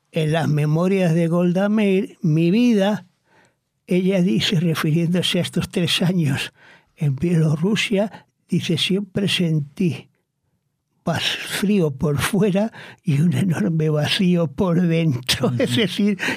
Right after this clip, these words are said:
Speaker 1: como consecuencia de la rigurosidad del clima, ¿verdad?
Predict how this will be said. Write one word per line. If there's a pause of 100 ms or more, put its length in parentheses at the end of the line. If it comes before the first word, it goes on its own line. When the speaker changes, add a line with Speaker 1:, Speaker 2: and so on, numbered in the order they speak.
(140)
Speaker 1:
como
consecuencia
de
la
rigurosidad
del
clima,
¿verdad?